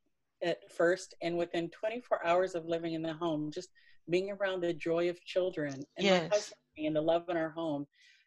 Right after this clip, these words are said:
Speaker 1: saw that kind of melt. And
Speaker 2: Aw.
Speaker 1: so,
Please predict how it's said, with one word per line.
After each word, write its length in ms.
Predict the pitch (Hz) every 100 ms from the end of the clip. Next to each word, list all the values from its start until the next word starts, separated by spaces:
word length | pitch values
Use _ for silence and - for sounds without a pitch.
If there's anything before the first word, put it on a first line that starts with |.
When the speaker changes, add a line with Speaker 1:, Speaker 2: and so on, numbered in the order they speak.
| _ _ -
Speaker 1:
saw 280 | - 247 285
that 300 | 254 - - -
kind 220 | 190 185
of 180 | 165 151 151
melt. 600 | 147 147 143 143 - - - - - - - 254
And 520 | 202 190 175 165 165
Speaker 2:
Aw. 260 | 151 165 170 _ _ _ _ -
Speaker 1:
so, 380 | 196 180 180 -